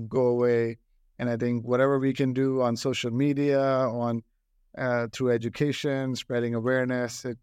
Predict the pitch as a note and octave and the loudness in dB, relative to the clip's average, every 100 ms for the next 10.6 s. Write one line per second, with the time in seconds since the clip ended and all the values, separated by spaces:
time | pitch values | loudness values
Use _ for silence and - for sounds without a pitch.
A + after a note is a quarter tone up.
0 | _ C3+ A2 A#2 - A#2 B2+ A#2+ B2+ B2 | _ -12 -8 -10 -8 2 2 4 0 0
1 | A#2+ A2+ B2 A#2 A#2+ A#2 B2 A2+ A#2+ A#2+ | 0 2 0 2 0 0 -2 0 0 2
2 | A#2+ A#2 A2+ B2 A#2 A2+ _ _ _ - | 0 -2 -4 -2 -2 -2 _ _ _ -8
3 | G#2+ C#3+ C3 B2 A#2 A#2 - _ _ _ | -4 -2 -2 0 0 -2 -6 _ _ _
4 | _ _ _ - D#3+ C3 G#3+ F3 B2 G2+ | _ _ _ -2 0 4 6 6 2 -4
5 | D3 C3+ C3+ C3 B2+ B2 D3 F#3+ F#3 C3 | 0 2 2 -2 -8 -2 2 2 2 0
6 | C#3 F#3 G3+ - F3 F3 D#3 D#3+ F3 C3+ | 2 2 0 -4 0 2 2 0 0 -2
7 | - _ - C#3 D3 C#3+ - _ _ _ | -6 _ -6 0 0 0 -10 _ _ _
8 | _ - C3 B2+ B2+ B2 - D3+ D#3 F3 | _ -4 0 0 -2 -6 -10 -2 0 2
9 | F3+ E3+ E3+ E3+ D#3+ - F3 F3 E3+ F3+ | 2 4 4 2 -2 -2 0 0 0 0
10 | E3 - E3+ E3 D#3+ D3 | 0 -2 -2 0 0 0